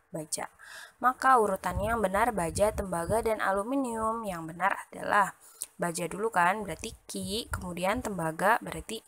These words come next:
E, P, maaf. Lalu aluminium R, berarti Ki, P, R. Kita cari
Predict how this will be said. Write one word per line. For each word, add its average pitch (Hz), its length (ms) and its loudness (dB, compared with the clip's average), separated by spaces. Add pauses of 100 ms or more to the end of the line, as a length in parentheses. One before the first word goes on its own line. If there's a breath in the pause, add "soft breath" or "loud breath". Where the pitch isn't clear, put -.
E, 202 240 -2 (240)
P, 196 320 6
maaf. 180 400 0 (480 loud breath)
Lalu 196 240 0
aluminium 226 720 0 (160)
R, 196 240 -2
berarti 175 560 -6
Ki, 277 320 0 (240)
P, 202 240 -2 (160)
R. 180 200 2 (520)
Kita 175 240 -8
cari 240 240 2